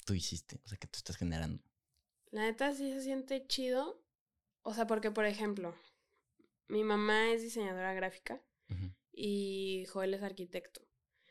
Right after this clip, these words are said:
Speaker 2: Entonces son creativos y como que sí entendían mi cotorreo, ¿sabes? O sea, me acuerdo
Speaker 1: Sí.
Speaker 2: que hasta ellos me pedían como, "Oye, ¿me puedo pintar yo a mí una funda?".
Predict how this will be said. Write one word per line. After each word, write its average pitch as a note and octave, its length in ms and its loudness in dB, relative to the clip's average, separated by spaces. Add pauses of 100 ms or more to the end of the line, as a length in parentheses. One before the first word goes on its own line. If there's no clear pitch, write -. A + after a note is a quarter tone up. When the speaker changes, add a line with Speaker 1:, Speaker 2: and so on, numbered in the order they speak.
(120)
Speaker 2:
Entonces G#3+ 260 2
son A3+ 220 6
creativos A3+ 920 4
y G#3 120 -4
como G3+ 240 4
que G3 120 0
sí G#3 380 2
entendían G#3 720 4
mi G3+ 300 4
cotorreo, F#3 560 -4
¿sabes? B3 240 0
O - 20 -6
sea, G#3 160 0
me G3 80 2
acuerdo G3+ 280 0
Speaker 1:
Sí. G3 40 0
Speaker 2:
que A3 80 0
hasta G#3 220 -2
ellos F#3+ 120 0
me F#3+ 140 -2
pedían F#3 220 -4
como, F#3+ 160 -10
"Oye, G3+ 180 0
¿me G3 100 -2
puedo G3+ 220 -6
pintar F#3+ 360 -4
yo F#3 120 -2
a F#3 80 -2
mí F#3 180 -2
una F3+ 220 -6
funda?". F#3 480 -8